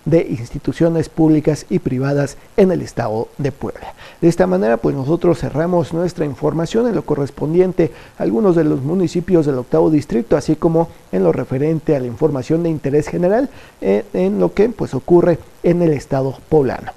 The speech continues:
Mi nombre es Omar García, les recuerdo, síganos ahora en redes sociales, principalmente en YouTube y en Facebook. Ahí nos encuentra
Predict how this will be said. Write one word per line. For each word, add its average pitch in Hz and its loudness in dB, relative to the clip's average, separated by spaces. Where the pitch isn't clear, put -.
Mi 160 -2
nombre 208 2
es 196 2
Omar 190 0
García, 185 2
les 175 4
recuerdo, 196 4
síganos 202 0
ahora 190 4
en 175 0
redes 180 2
sociales, 180 2
principalmente 170 0
en 151 0
YouTube 170 4
y 170 0
en 123 -4
Facebook. 170 0
Ahí 143 2
nos 160 -2
encuentra 156 0